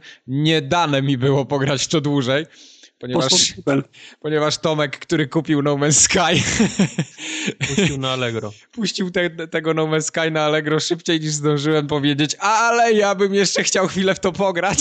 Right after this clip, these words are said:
Speaker 1: <laughs>
Speaker 3: Hmm.
Speaker 1: Więc niestety wyjął płytę, zabrał, po-, pozamiatane było.
Speaker 2: Ten Tomek i ja czuję, byśmy się dogadali dobrze, więc
Speaker 1: No,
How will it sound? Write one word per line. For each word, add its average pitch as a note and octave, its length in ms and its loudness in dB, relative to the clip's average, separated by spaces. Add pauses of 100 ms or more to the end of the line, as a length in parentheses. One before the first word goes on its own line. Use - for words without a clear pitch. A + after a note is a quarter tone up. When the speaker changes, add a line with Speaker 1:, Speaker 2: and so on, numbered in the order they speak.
Speaker 1:
<laughs> - 20 -4 (440)
Speaker 3:
Hmm. G#3 680 -4
Speaker 1:
Więc F3 260 -2
niestety F3+ 600 2 (180)
wyjął D#3 360 0
płytę, C#3 520 0
zabrał, A2+ 640 -4 (220)
po-, A2+ 180 -4
pozamiatane G#2 680 -4
było. F2 280 -8 (260)
Speaker 2:
Ten F#3 180 0
Tomek G3 360 0
i E3 40 4
ja D#3 140 2
czuję, C#3+ 240 0
byśmy D3 200 -2
się C#3+ 120 0
dogadali C#3+ 560 0
dobrze, D3 420 -4
więc G#3 140 -6
Speaker 1:
No, A2+ 300 -2